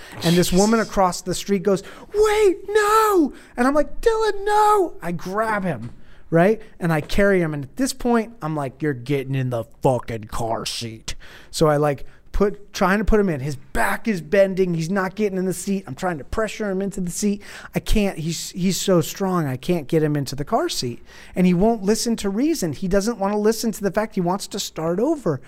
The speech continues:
Speaker 1: And I'm like, "Dylan, get in the car. Get in the car. Please, please, please get in the car."
Speaker 2: So is he in the car or outside of the car? Like, where are you? Are you
Speaker 1: He's
Speaker 2: holding
Speaker 1: in the
Speaker 2: him?
Speaker 1: car, and I'm blocking the door with
Speaker 2: Okay.
Speaker 1: my butt.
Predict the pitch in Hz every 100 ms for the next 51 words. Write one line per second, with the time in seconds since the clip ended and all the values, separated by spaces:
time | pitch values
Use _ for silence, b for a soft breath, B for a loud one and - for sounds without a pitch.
0 | B B B 190 202 190 190 196 175 202
1 | 214 190 - 170 151 208 202 196 - 170
2 | - 226 214 175 165 - - 247 220 185
3 | - 247 269 247 180 220 - 165 - 156
4 | 135 - B B - - 196 180 180 -
5 | 202 185 165 175 190 208 180 180 208 233
6 | 226 170 135 135 165 196 180 165 170 185
7 | 214 165 151 175 180 151 135 214 170 160
8 | 220 240 220 214 196 214 233 190 180 170
9 | 151 151 165 - 202 196 175 156 165 170
10 | 165 160 156 151 143 127 110